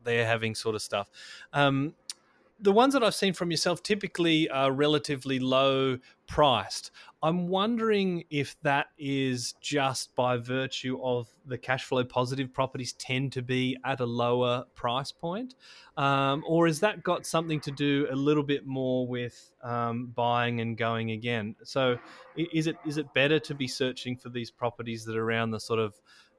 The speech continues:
two, three, four hundred thousand dollar mark because you see that they, they,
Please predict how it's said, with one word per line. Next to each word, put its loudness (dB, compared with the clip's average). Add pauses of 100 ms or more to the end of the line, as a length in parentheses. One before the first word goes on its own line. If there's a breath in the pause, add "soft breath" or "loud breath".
two, 0
three, -4
four -2
hundred -4
thousand -4
dollar 2
mark -2
because -8
you -8
see -2
that -6
they, -4 (180)
they, -4